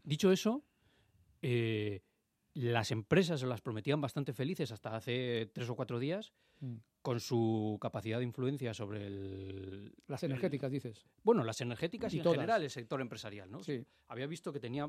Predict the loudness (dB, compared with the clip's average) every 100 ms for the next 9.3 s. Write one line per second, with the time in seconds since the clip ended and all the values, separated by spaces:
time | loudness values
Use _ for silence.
0 | -8 -14 -10 -10 -8 -6 -6 -4 -2 2
1 | 4 4 2 -8 _ -2 0 0 -4 -4
2 | -2 0 2 2 2 -4 _ -20 -20 _
3 | _ -10 -6 -4 -4 0 2 4 4 0
4 | -2 -2 -2 -4 -4 -4 -6 -4 2 2
5 | 2 -6 -14 -12 -14 _ _ _ _ -10
6 | -8 -2 -2 2 4 6 6 2 -6 -6
7 | -4 0 0 0 0 0 -2 -2 -4 -2
8 | 0 2 0 2 -2 -2 -4 -4 -6 -8
9 | -6 -8 -8